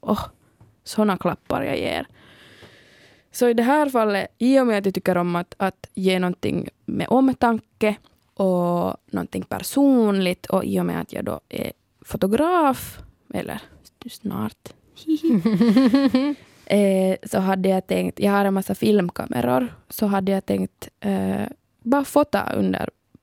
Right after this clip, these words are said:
bröllopet, lite så här i smyg, och sen, eh, ha en liten dejt med dem efter bröllopet och ge de här fotona, kanske någon kiva låda. Kanske inte i fotoalbum om de,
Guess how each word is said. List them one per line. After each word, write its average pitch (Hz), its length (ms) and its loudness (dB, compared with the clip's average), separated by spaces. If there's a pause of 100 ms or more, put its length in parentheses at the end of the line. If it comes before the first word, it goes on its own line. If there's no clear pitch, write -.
(140)
bröllopet, 277 540 -2 (760)
lite 190 300 -2
så - 100 -12
här 165 180 -4
i 190 40 -4
smyg, 247 560 0 (400)
och 208 180 -2
sen, 190 480 0 (1000)
eh, 175 440 -2 (140)
ha 196 180 -2
en 190 80 -2
liten 185 340 -2
dejt 285 340 2
med 226 120 2
dem 190 260 0
efter - 340 -4
bröllopet 240 640 4 (540)
och 180 280 2 (400)
ge 175 200 0
de - 140 -6
här 202 100 -8
fotona, - 440 -6 (140)
kanske 180 300 -2
någon 170 180 -2
kiva - 320 -6 (180)
låda. 202 360 -4 (880)
Kanske 180 240 -4
inte 175 160 -6
i - 20 -6
fotoalbum - 720 -6
om - 140 -8
de, - 120 -6